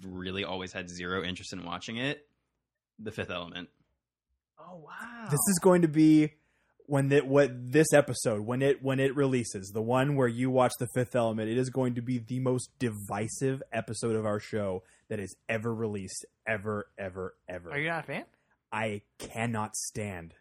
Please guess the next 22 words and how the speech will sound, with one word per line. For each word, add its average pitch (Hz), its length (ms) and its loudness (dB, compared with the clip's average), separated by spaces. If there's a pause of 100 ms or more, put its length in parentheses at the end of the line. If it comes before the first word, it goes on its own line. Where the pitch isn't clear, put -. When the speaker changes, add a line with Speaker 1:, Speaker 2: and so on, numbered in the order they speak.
Speaker 3:
The 104 80 -10 (100)
Fifth - 180 -8
Element. 85 400 -10 (220)
Speaker 2:
<laughs> - 240 -20
Speaker 3:
I 117 80 -8
Speaker 1:
Nice. 107 560 2
Speaker 3:
hated 123 160 -2
Speaker 1:
Okay, 107 200 0
Speaker 3:
that 98 80 4
Speaker 1:
I'm 101 100 0
glad 101 180 4
Speaker 3:
movie. 107 120 2
Speaker 1:
I - 40 -8
picked 117 180 -4
this 104 160 -6
one. 95 240 -4 (200)
So 113 160 -4
I 117 180 2
see 147 300 -4
it, 104 200 -2 (140)
your 104 160 -4
steelbook 117 500 -4